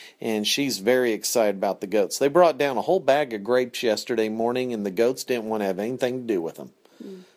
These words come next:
Speaker 1: Uh, they're also not liking the carrots. Um,
Speaker 2: We're gonna try apples tomorrow.
Speaker 1: see what apples do.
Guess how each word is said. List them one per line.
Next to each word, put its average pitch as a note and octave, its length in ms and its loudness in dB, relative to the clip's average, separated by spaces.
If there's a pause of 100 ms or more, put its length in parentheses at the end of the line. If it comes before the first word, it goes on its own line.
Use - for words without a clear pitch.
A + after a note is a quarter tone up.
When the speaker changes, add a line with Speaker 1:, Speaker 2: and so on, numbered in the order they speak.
(120)
Speaker 1:
Uh, G#2+ 220 -6
they're A#2 200 4
also D3+ 300 4
not C3+ 260 -2
liking C3+ 360 0
the C#3+ 80 -2
carrots. A2 680 -2 (680)
Um, G#2 460 -6 (320)
Speaker 2:
We're G#3 80 -20
gonna G3+ 120 -14
try E3 300 -16
apples D#3 340 -16
tomorrow. D#3 380 -14 (680)
Speaker 1:
see - 260 0
what C3+ 160 4
apples G#2 480 0
do. - 280 -10